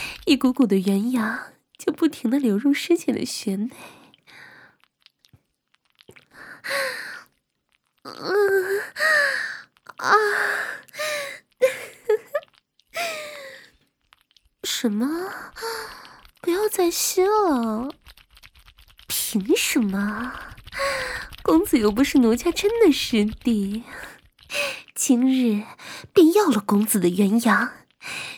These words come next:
取了公子的性命。<laughs>喜欢这样吗，公子？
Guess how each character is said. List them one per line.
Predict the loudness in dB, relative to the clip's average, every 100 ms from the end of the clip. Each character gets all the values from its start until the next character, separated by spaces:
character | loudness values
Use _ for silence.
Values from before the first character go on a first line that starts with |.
| _
取 | 0 2 4 2
了 | 2
公 | 4 6
子 | 6 4
的 | 4
性 | 2 4 6 8
命。 | 6 2 -6 _ _
<laughs> | -2 -2 -14 -20 4 6 8 6 8 4 4 -4 -8 _ _ _ 4 4 0 _ _ -4 -4 2 6 6 4 0 0 -8 _ _ _ _ _ 0 0 -2 -4 -8 -12 -18 _
喜 | -10 2 2
欢 | 4 2
这 | 4 4
样 | 4 6
吗， | 4
公 | 4 4 6
子？ | 4 0 0 0